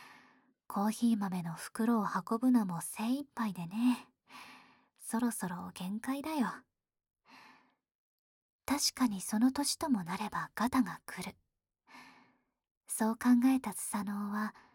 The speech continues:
妙に納得しました。そして、ふと気になったことを尋ねました。「マスター、さっき店を畳むと言っ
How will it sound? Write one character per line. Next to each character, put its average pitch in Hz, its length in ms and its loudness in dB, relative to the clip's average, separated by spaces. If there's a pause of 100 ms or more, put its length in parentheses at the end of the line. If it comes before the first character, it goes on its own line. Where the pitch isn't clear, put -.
(400)
妙 311 240 2
に 254 160 4
納 165 160 -6 (100)
得 - 180 -6
し - 180 0
ま 247 140 2
し - 140 -6
た。 - 140 -10 (1600)
そ - 160 -6
し - 160 -6
て、 240 240 2 (500)
ふ - 140 -14
と 320 140 -8
気 - 180 2
に 262 140 8
な 339 100 -4
っ - 40 -20
た 247 180 -2
こ 285 140 -8
と 254 180 2
を 214 60 2
尋 - 300 -8
ね 208 140 0
ま 240 140 -2
し - 140 -4
た。 - 140 -12 (2000)
「マ 240 140 4
ス - 140 -6
タ 196 360 -2
ー、 - 40 -20 (640)
さ - 200 -6
っ 294 120 -6
き 220 140 2
店 202 340 0
を 254 120 4
畳 - 300 2
む 349 120 -2
と 285 80 2
言 190 100 0
っ - 40 -14